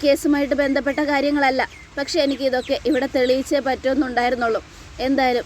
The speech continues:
എനിക്ക് പറ്റുന്നതൊക്കെ ഞാൻ തെളിയിച്ചു. ഇനിയും ഞാൻ എന്തിനാണ് വിക്രം എന്ന ചെറുപ്പക്കാരനെ തല്ലിയതെന്ന് മാഡത്തിന് അറിയണ്ടേ? ഈ കോടതിക്ക് മുൻപാകെ ബോധ്യപ്പെടണ്ടേ?" "യുവർ ഓണർ, എൻ്റെ കക്ഷി അവരെ തല്ലിയെന്നും പറഞ്ഞതിനുള്ള സാക്ഷിയുണ്ട്. പിന്നെ ആ സാക്ഷി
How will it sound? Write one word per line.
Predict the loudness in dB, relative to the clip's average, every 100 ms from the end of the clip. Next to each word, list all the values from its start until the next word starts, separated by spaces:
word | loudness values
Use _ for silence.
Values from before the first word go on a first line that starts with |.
| -2
എനിക്ക് | -4 -2 -2
പറ്റുന്നതൊക്കെ | -2 -2 0 0 0 -2 -4 -2
ഞാൻ | 0 2
തെളിയിച്ചു. | 2 2 2 -2 -4 -8 -14 -6
ഇനിയും | -4 -2 -4 -8 -18 -20 -20 -20 -18 -2 2
ഞാൻ | 2 2
എന്തിനാണ് | 2 2 4 4 2 0
വിക്രം | 0 2 2
എന്ന | 2 0
ചെറുപ്പക്കാരനെ | 0 -2 -2 -2 0 0 0
തല്ലിയതെന്ന് | 2 4 2 2 -2 -4 -10 -8 -2
മാഡത്തിന് | 0 0 0 2
അറിയണ്ടേ? | 2 0 0 -4 -8 -4
ഈ | -2
കോടതിക്ക് | 0 2 2 0 0
മുൻപാകെ | 2 2 2 2 -2 0
ബോധ്യപ്പെടണ്ടേ?" | 0 2 0 2 2 0 -2 -8 -16 -12 -6 0
"യുവർ | 4 4
ഓണർ, | 4 2 2 -2 -8 -8
എൻ്റെ | -6 -2 0 0
കക്ഷി | 0 -2 -6 -6 -4 -4
അവരെ | -4 -2 -2 -2
തല്ലിയെന്നും | 0 2 2 2
പറഞ്ഞതിനുള്ള | 0 0 -2 -2 0 0
സാക്ഷിയുണ്ട്. | 0 0 0 -2 -2 0 -4 -8 -20 -6
പിന്നെ | -2 -2 -2 -2
ആ | -2
സാക്ഷി | 0 2 0 0